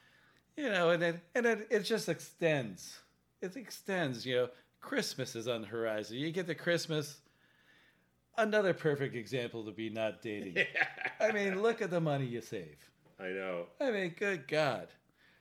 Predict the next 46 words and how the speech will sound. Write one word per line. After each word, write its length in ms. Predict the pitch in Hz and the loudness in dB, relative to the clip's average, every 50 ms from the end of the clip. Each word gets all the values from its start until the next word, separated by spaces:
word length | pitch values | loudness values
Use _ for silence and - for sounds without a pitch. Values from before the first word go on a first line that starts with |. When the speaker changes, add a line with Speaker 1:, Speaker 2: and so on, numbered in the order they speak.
| _ _ _ _ _ _ - | _ _ _ _ _ _ 0
Speaker 1:
A 140 | - 202 196 - - - _ _ _ _ _ _ _ _ _ _ _ _ _ _ _ _ _ _ _ _ _ _ _ _ _ _ - | 2 2 2 0 -6 -18 _ _ _ _ _ _ _ _ _ _ _ _ _ _ _ _ _ _ _ _ _ _ _ _ _ _ -2
couple 260 | - 262 277 269 226 | 0 0 0 0 0
more 220 | 208 214 214 208 | 2 2 4 4
of 80 | 202 185 | 4 2
these 220 | 180 185 180 160 - | 2 2 0 0 -2
Christmases 600 | - - 190 190 190 - 175 143 151 156 147 139 | -2 0 0 0 0 -2 -4 -2 -2 -2 2 6
off, 260 | 156 160 156 156 151 - - - _ - | 6 8 8 6 4 0 -8 -10 _ 0
I'm 120 | 233 214 | 0 2
looking 260 | 196 196 185 190 170 | 2 0 0 2 0
at 60 | 151 135 | 2 2
maybe 280 | 147 160 165 160 151 | 2 2 2 2 2
a 60 | 139 123 | 0 -2
Tesla 480 | - - 139 143 135 139 123 110 95 90 | 0 0 0 0 0 0 -4 -6 -6 -6
for 200 | - - 117 104 | -6 -6 -6 -6
me, 160 | 98 98 101 | -6 -6 -6
maybe 240 | 117 139 143 135 131 | -4 -4 -4 -4 -4
the 100 | 120 127 | -2 2
base 340 | 110 202 160 147 160 185 160 | 4 4 6 8 8 8 8
Speaker 2:
<laughs> 20 | |
Yeah. 220 | 147 131 - 127 113 | 8 8 6 6 6
Speaker 1:
model. 180 | 110 147 151 | 4 0 0
It, 100 | 156 165 | 2 2
it 200 | 160 160 175 160 | 2 0 0 0
could 140 | - 196 196 | 0 -2 -2
be 120 | - 165 160 | -2 -2 -2
nice, 280 | 165 175 196 - 370 330 311 | -2 -2 -2 -2 -2 -4 -4
Speaker 2:
Yeah, 40 | 294 | -4
Speaker 1:
you 80 | 131 120 | -2 0
know? 140 | 123 139 165 | 2 2 4
Speaker 2:
maybe 80 | 240 220 | 4 4
Speaker 1:
Lot 100 | 220 - | 4 4
Speaker 2:
in 60 | - | 4
a 40 | 277 | 4
Speaker 1:
of, 160 | 254 247 285 | 2 2 0
lot 100 | - 196 | 2 4
of 40 | 190 196 | 6 6
Speaker 2:
stocking. 180 | 220 226 185 | 6 6 6
Speaker 1:
money 220 | 170 160 156 160 151 | 4 4 4 4 2
saved. 480 | 147 - 143 120 120 135 147 151 - - _ - - - - - - - - - - _ | 2 0 2 2 2 2 0 -2 -8 -18 _ -20 -20 -20 -20 -20 -20 -20 -20 -20 -20 _
So, 280 | - - 262 226 226 220 | -4 0 2 4 4 4
yeah, 240 | 208 214 208 202 196 | 4 6 6 8 10
that's 220 | 202 208 196 - | 10 8 8 4
good. 280 | - - 117 107 - - - - _ _ _ _ _ _ _ _ _ _ _ _ - | 0 -4 -4 -4 -4 -6 -12 -20 _ _ _ _ _ _ _ _ _ _ _ _ -2
And 120 | 190 196 208 | 0 2 2
then, 260 | 202 196 185 185 170 - - - | 2 2 0 -2 -6 -10 -8 -4
yeah. 200 | 339 254 233 214 | -2 -2 0 -2